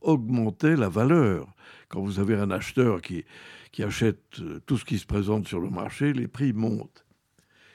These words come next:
Et les prix montent, et en corollaire, le taux d'intérêt que vous gagnez sur le titre diminue,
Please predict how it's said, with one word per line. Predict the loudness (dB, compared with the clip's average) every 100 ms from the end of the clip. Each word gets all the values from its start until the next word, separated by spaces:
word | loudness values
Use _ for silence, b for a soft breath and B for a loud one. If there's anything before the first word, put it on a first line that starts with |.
| b
Et | -2 0 0 -4 _ _ B B B B B B 0
les | 4 6
prix | 6 6
montent, | 6 4 2 -2 -18 _ _ _ -20 -20 _ _ _ _ 2
et |
en | 4 4
corollaire, | 6 8 8 8 8 8 6 4 0 -8 -20 -18 -18 -18 -16 0
le | 0
taux | 6 8
d'intérêt | 8 6 6 4 4
que | 4
vous | 0 4
gagnez | 4 6 6
sur | 6 2
le | 2
titre | 2 0
diminue, | 2 2 4 4 0